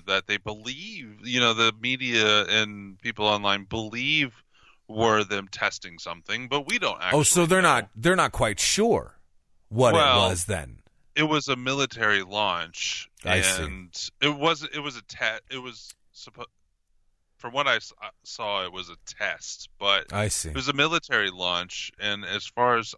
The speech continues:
Speaker 1: I saw, there wasn't an explanation of what it was yet.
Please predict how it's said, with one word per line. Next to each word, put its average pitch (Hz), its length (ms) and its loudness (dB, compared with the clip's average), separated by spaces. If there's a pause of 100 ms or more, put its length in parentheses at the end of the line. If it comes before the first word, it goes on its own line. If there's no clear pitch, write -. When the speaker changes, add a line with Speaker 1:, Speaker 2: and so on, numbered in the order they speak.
Speaker 1:
I 120 220 4
saw, 85 440 -4 (580)
there 107 160 4
wasn't 110 500 -2
an 104 160 -6
explanation 98 680 -10
of 87 100 -10
what 87 200 -4
it 78 80 -10 (200)
was 92 400 0
yet. - 460 -14